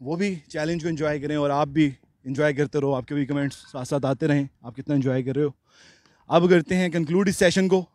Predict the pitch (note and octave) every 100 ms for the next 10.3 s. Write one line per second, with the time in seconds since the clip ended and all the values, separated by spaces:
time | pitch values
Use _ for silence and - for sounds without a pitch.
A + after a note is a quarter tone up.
0 | _ C#3 C#3+ - A3+ G3 F#3 F#3 F3 F3
1 | E3 E3 D#3+ D#3+ _ - D#3 D#3+ C#3+ D#3+
2 | D#3 D3+ D#3 C#3+ C3 D3+ D#3 D#3+ G3 -
3 | - - _ _ _ B2+ C#3 D3 D3+ G3+
4 | G3 C4 A#3 G#3 G#3 G#3 G#3 F#3+ G3+ E3
5 | F#3+ G3+ F#3 F3 G3+ A#3+ B3 G#3+ A#3+ A3+
6 | G#3 G#3+ G#3 - F#3+ A#3 - G#3 G3 G3
7 | F3 E3+ F3+ E3+ D#3+ D#3 D#3 D#3+ F#3 F#3+
8 | E3+ E3+ E3+ D#3 E3+ E3 D3 F3 D#3+ D3+
9 | D3+ _ _ _ - E3 G#3 A3 G3 F#3+
10 | E3+ F3+